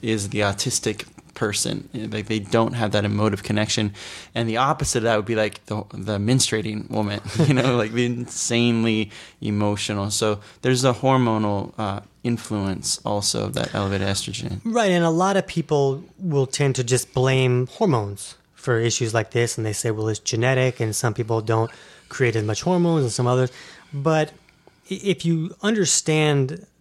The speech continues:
Speaker 2: and you, and you see firsthand the drastic change in a woman who has horrible P M S her whole life, and then when she lifts her minerals up a little bit, um,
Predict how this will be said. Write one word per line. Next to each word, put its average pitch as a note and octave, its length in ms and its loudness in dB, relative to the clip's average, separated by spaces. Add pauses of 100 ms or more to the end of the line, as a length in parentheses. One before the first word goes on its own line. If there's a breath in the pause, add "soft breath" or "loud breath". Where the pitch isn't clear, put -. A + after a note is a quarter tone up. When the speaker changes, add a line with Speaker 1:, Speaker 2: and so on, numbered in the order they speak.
(260)
Speaker 2:
and E3+ 160 2
you, C3+ 220 2
and C3+ 160 4
you B2+ 80 2
see E3 260 2
firsthand C#3+ 640 0
the A#2 60 -2
drastic A#2+ 560 0
change C3 640 0 (460 loud breath)
in C#3+ 120 2
a B2 80 4
woman A#2 360 2
who A2+ 360 0 (440 loud breath)
has A2+ 300 0
horrible D3+ 340 2
P A#2+ 180 0
M G#2+ 140 0
S G#2+ 260 -4
her A#2 80 -4
whole A#2 240 0
life, B2+ 320 0
and A#2 140 -2
then A#2 180 0 (260 loud breath)
when B2 120 0
she B2 180 0
lifts A#2+ 320 -2
her A#2+ 80 0
minerals A#2 680 0 (120)
up A#2 240 0
a A#2+ 40 0
little A2 280 0
bit, G#2+ 340 0 (440 loud breath)
um, A2 640 2